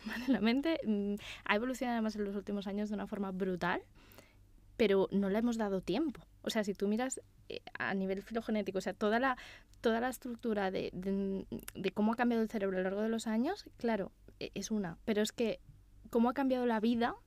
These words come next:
desde hace millones de años a ahora, pero ya no millones, un centenar, dos centenares, tres centenares de años,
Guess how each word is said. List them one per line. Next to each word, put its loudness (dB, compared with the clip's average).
desde 2
hace -2
millones 2
de 0
años 0
a -6
ahora, 0
pero 2
ya 2
no 2
millones, -2
un 4
centenar, 0
dos -2
centenares, 0
tres -8
centenares -2
de -4
años, -2